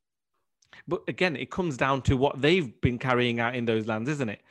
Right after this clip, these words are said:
A lot of those wars, a lot of the, the, the, the battles and so-called that we've been seeing there, uh, the, the Arab Spring that Imi mentioned as well earlier on,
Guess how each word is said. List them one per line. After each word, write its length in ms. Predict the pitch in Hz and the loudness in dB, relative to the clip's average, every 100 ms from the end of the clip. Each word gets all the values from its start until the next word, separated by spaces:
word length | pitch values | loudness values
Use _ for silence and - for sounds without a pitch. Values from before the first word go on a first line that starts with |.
| - - | -16 -4
A 60 | |
lot 180 | 123 160 | 2 2
of 140 | 156 139 | 2 0
those 300 | 156 147 123 | 2 2 0
wars, 420 | 135 151 147 127 | 0 2 2 2
a 80 | 127 | 0
lot 160 | 143 | 0
of 240 | 143 123 120 | 0 -4 -2
the, 300 | 127 131 123 - 160 - | 0 0 -2 -10 -18 -16
the, 280 | 110 127 - 160 127 | -10 -10 -10 -14 -8
the, 140 | 123 110 _ | -8 -8 _
the 120 | - 127 | -8 -6
battles 560 | 101 135 - 135 127 | -2 -4 -2 -2 -2
and 140 | 120 117 | -4 0
so-called 480 | 139 127 - 131 | 2 2 2 2
that 120 | 120 135 | 2 2
we've 200 | 127 117 | 0 0
been 180 | 120 | -4
seeing 380 | 117 147 139 117 | -4 -2 -2 0
there, 240 | 110 110 127 | 0 0 0
uh, 80 | |
the, 440 | 123 127 120 120 113 - 143 - | -2 -2 0 0 -2 -8 -12 -2
the 100 | 131 | 2
Arab 300 | 139 127 104 | 4 2 0
Spring 400 | - 160 156 123 | -2 0 2 2
that 240 | 117 - _ | 2 0 _
Imi 220 | 147 135 | -2 0
mentioned 420 | 120 120 117 117 117 | 0 -2 -2 -4 -2
as 140 | 110 | 0
well 180 | 120 120 | 2 2
earlier 400 | 147 151 117 113 | 4 4 2 0
on, 160 | 110 | -2